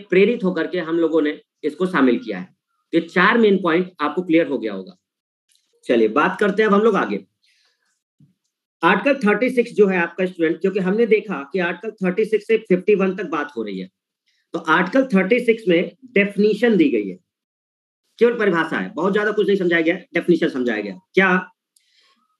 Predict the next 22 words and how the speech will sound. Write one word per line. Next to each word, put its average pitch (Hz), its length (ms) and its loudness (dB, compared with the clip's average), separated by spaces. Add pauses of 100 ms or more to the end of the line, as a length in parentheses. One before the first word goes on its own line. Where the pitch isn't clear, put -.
(160)
भाग 196 420 0
चार 208 300 4
में 175 320 2 (320)
राज्य 180 520 -2
का 165 340 -2 (460)
यानी 156 180 0 (120)
state 214 360 2
का 165 160 -6 (480)
वही 180 280 2
अर्थ 214 240 -4
है 143 140 -2 (320)
जो 160 120 2
मूल 208 320 2
अधिकारों 180 480 0
से 185 140 -4
संबंधित 165 540 0
भाग 170 120 -4 (140)
तीन 117 180 2
में। - 140 -8 (560)
आपने 233 300 2
देखा 214 260 2
होगा 139 220 -2